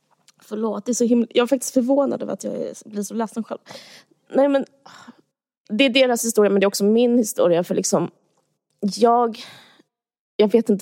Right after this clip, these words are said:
vad pjäsen ska handla om, men jag antar att den ska handla om det som alltså hur det var att komma hit. Och jag kom inte hit, men liksom Amerikas, eh, föräldrar så...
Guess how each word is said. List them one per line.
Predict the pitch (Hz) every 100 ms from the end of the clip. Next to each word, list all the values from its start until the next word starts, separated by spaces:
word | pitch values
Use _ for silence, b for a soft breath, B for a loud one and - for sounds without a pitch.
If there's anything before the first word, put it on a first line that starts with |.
| 240
vad |
pjäsen | - 196 208 202
ska | - 220
handla | 233 214 208 226
om, | 190
men | 190 196 196 b b b b
jag | 202 -
antar | 233 208 190 240
att | 233
den | 226
ska | 214
handla | 208 196 180
om | 180
det | 175
som | 170 170 165 165 196 _ _ _ _ _ _ _ _ _ -
alltså | 202
hur | 214 220
det | 208
var | 220 233 185
att | 185
komma | 208 190 208
hit. | 254 180 - -
Och | 185 -
jag | 190 220 233
kom | 262
inte | 214
hit, | 208 180 -
men | 190 196 B B B B
liksom | 220 - 202 190
Amerikas, | 202 226 240 233 202 - - -
eh, | 190 180
föräldrar | - 202 190 190 190
så... | 202 190